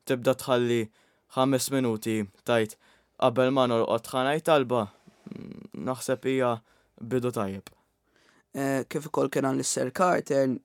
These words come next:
Speaker 2: nistgħu naraw l-importanza ħafna tar-Rożarju. Per eżempju, l-Archbishop Fulton, Fulton Sheen kien jikteb,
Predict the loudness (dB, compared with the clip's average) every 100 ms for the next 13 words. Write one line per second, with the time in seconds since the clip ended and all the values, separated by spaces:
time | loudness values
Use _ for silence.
0 | -6 -4 -2 0 2 6 6 4 2 -2
1 | 0 -2 -2 -4 -4 -6 -6 -6 -4 -4
2 | -4 -2 -2 -2 -4 _ _ _ _ -4
3 | 0 2 2 0 2 4 2 -4 _ -8
4 | 2 2 2 -6 -4 -4 0 0 2 0
5 | 0 _ _ -14 -2 -2 0 -2 0 2
6 | 2 2 -2 -2 -4 -6 -8